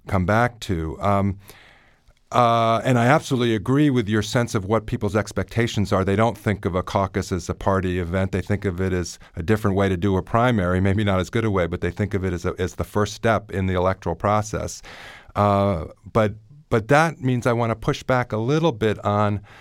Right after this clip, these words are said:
on your analysis of the white primary cases as just being separate because they're about race, because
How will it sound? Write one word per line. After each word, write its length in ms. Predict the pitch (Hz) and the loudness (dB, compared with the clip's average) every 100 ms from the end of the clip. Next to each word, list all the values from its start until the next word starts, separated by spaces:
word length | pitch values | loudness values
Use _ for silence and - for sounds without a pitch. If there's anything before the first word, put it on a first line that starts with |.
| - - _ _ - | -20 -20 _ _ -2
on 480 | 107 107 107 107 107 | 2 4 4 0 -2
your 280 | 110 113 113 | -2 0 2
analysis 600 | 113 113 110 107 104 - | 2 2 2 0 -2 -2
of 200 | 95 - | -4 -2
the 120 | 104 | 0
white 280 | 101 104 101 | 2 0 0
primary 420 | 113 117 113 104 | 0 2 0 0
cases 440 | 104 90 87 85 | -2 -4 -6 -6
as 200 | 98 - | -6 -6
just 440 | - 120 127 - - | -2 0 0 -2 -2
being 340 | 107 104 92 | 0 0 -2
separate 600 | - - 107 107 104 90 - - - | -8 -2 -2 0 -2 -2 -6 -20 -12
because 280 | - - 104 | -8 -2 -2
they're 140 | 101 95 | 0 0
about 360 | 98 95 87 | 2 0 0
race, 380 | 101 127 107 - | -2 0 0 -4
because 460 | - 101 110 101 | -8 -4 -2 -2